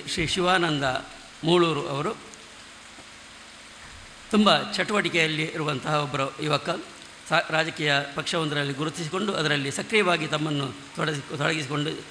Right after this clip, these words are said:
ಕೊಂಡವರು. ಆ, ಭಾಜಪ ಭಾರತೀಯ ಜನತಾ ಪಕ್ಷ ಯುವ ಮೋರ್ಚಾ ಮಂಗಳೂರು ಮಂಡಲ ಇದರ ಉಪಾಧ್ಯಕ್ಷರು ಕೂಡ ಹೌದು ಶ್ರೀ ಶಿವಾನಂದ ಮೂಳೂರು ಅವರು.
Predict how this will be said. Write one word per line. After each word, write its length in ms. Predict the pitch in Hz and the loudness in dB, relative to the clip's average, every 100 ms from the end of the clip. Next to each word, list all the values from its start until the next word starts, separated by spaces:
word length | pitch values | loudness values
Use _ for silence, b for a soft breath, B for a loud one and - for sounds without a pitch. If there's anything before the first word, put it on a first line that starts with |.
| - | -8
ಕೊಂಡವರು. 640 | 170 156 151 151 240 - B B B - | -2 0 2 2 0 -4 B B B -6
ಆ, 320 | 147 143 151 - - 151 | -2 0 0 -2 -6 2
ಭಾಜಪ 580 | 160 165 - 131 127 147 | 2 2 2 0 0 0
ಭಾರತೀಯ 300 | 151 151 151 | 0 0 0
ಜನತಾ 300 | 147 143 160 | 0 0 -2
ಪಕ್ಷ 180 | 143 151 | -2 -2
ಯುವ 200 | 139 180 | 0 2
ಮೋರ್ಚಾ 360 | 180 - 160 | 2 2 0
ಮಂಗಳೂರು 380 | 135 147 165 151 | 0 0 0 0
ಮಂಡಲ 300 | 135 143 135 | 0 0 0
ಇದರ 260 | 131 151 143 135 - - | 0 0 0 0 -4 -10
ಉಪಾಧ್ಯಕ್ಷರು 560 | 170 185 170 190 202 165 | 0 2 2 0 -2 -2
ಕೂಡ 160 | 170 156 | 0 0
ಹೌದು 320 | 143 147 214 - - - | 0 0 -4 -6 -12 -4
ಶ್ರೀ 160 | 165 | -2
ಶಿವಾನಂದ 500 | - 165 160 156 147 143 135 - | -2 2 2 2 2 0 -2 -2
ಮೂಳೂರು 400 | 156 185 165 147 | 0 2 2 0
ಅವರು. 320 | 143 156 143 | -2 -2 -4